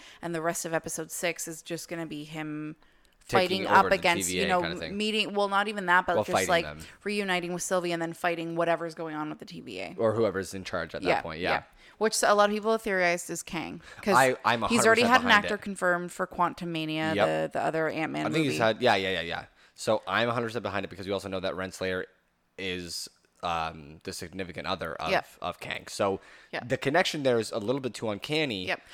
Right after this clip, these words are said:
Speaker 2: for
Speaker 1: Oh,
Speaker 2: it
Speaker 1: and
Speaker 2: not
Speaker 1: another Easter egg. This, sorry to cut you
Speaker 2: Go,
Speaker 1: off. I just
Speaker 2: go.
Speaker 1: got really excited about it. Um, but another Easter egg they pointed out was, so, um, Sylvie was actually caught by Renslayer as a young girl, hence
Speaker 2: Mm-hmm.
Speaker 1: why she knew about the T V A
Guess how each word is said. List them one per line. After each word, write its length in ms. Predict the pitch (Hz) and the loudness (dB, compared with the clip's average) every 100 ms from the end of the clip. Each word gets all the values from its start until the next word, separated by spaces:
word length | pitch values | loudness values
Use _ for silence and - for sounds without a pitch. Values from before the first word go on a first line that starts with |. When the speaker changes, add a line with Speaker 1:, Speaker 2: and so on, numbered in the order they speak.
| - - | -16 4
Speaker 2:
for 0 | |
Speaker 1:
Oh, 220 | 254 285 - | 8 8 6
Speaker 2:
it 60 | |
Speaker 1:
and 80 | 226 | 2
Speaker 2:
not 100 | 220 | 2
Speaker 1:
another 260 | 233 247 240 | 2 0 -2
Easter 300 | 226 - 208 | -2 -2 -2
egg. 140 | 190 | -2
This, 160 | 190 - | -4 -4
sorry 340 | 175 165 160 - | -4 -6 -8 -8
to 120 | 175 | -8
cut 100 | 175 | 0
you 60 | 127 | 6
Speaker 2:
Go, 100 | 170 | 6
Speaker 1:
off. 160 | 165 | 6
I 20 | 180 | 2
just 180 | 143 | 2
Speaker 2:
go. 60 | 202 | 2
Speaker 1:
got 60 | 165 | 4
really 180 | 175 | 2
excited 340 | 165 - 170 170 | 0 -2 -2 -2
about 200 | 170 170 | -2 -4
it. 120 | - - - - | -4 -12 -10 2
Um, 200 | 180 175 | 2 4
but 140 | 185 | 2
another 280 | 180 180 190 | 2 0 -2
Easter 360 | 160 175 - 180 | -2 -4 0 -2
egg 140 | 175 | -2
they 100 | 175 | -6
pointed 320 | - 175 170 | -4 -4 4
out 240 | 196 202 151 | 8 8 8
was, 300 | 175 170 170 | 6 6 4
so, 400 | 180 170 170 - | 4 4 4 4
um, 280 | 170 170 | 4 2
Sylvie 360 | 165 220 226 226 | 0 4 4 4
was 120 | 185 | 2
actually 280 | 185 - 170 | 0 0 -6
caught 480 | - 202 208 - - | 0 8 8 6 6
by 160 | 175 | 4
Renslayer 500 | 170 170 170 170 165 | 6 0 0 0 2
as 160 | 156 180 | 2 2
a 80 | 165 | -2
young 220 | 165 165 | -4 -4
girl, 400 | 190 208 185 180 | 4 8 8 6
hence 220 | 185 175 | 0 -2
Speaker 2:
Mm-hmm. 40 | 180 | -4
Speaker 1:
why 60 | |
she 160 | 175 175 | -4 -4
knew 160 | 185 | 0
about 200 | 226 196 | 4 4
the 60 | 165 | 2
T 220 | - 180 | -4 -4
V 200 | 165 165 | -4 0
A 240 | 165 165 | 2 2